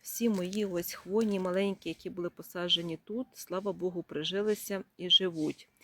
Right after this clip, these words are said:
Єдиний, хто пропав, тут було місце,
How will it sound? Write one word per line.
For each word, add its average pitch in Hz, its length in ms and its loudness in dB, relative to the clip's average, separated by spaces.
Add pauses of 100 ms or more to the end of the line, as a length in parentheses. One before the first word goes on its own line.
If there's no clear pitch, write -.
(380)
Єдиний, 214 360 4
хто - 520 -4 (140)
пропав, 233 460 0
тут 196 140 -8
було 202 280 2
місце, 196 640 0